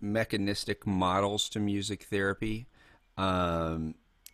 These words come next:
there are some kind of indigenous models that people are starting to build up right now. Uh, traditionally,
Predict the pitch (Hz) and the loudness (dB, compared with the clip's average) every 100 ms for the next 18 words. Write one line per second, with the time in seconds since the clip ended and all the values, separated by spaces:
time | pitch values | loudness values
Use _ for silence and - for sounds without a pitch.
0 | _ - 90 95 90 82 80 80 82 - | _ -8 -2 0 2 2 2 0 0 -2
1 | 92 87 85 - 85 78 - 95 80 90 | 0 -2 -2 -2 -4 -4 -4 -4 0 -2
2 | 95 104 101 107 98 98 101 98 98 - | 0 -2 0 0 2 4 4 2 -4 -4
3 | 104 95 98 98 - - 104 101 98 98 | -6 -2 0 0 -2 -2 0 0 -2 -6
4 | 95 101 101 104 - 101 98 95 90 87 | -2 0 2 0 0 0 0 0 -2 0
5 | 92 98 - - - - 98 92 90 - | -2 -4 -14 -20 -12 -2 2 2 0 -6
6 | - - 104 - 127 - 117 107 98 101 | -4 -2 -2 -2 -2 0 0 0 0 0
7 | 92 92 | 0 -4